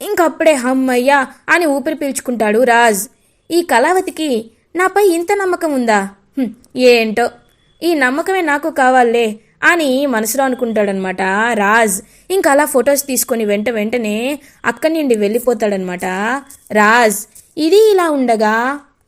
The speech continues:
కళ్యాణ్ ఇంకలా ఆ లక్ష్మీకాంత్ దగ్గరికైతే బయలుదేరతాడు.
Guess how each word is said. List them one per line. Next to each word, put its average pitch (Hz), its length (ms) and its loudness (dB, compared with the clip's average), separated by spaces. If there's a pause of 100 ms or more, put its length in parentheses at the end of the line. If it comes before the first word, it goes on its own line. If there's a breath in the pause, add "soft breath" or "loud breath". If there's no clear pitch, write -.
(320)
కళ్యాణ్ 359 680 2
ఇంకలా 269 680 0
ఆ 226 180 -4
లక్ష్మీకాంత్ 254 640 -4
దగ్గరికైతే 196 440 -2
బయలుదేరతాడు. 220 920 -2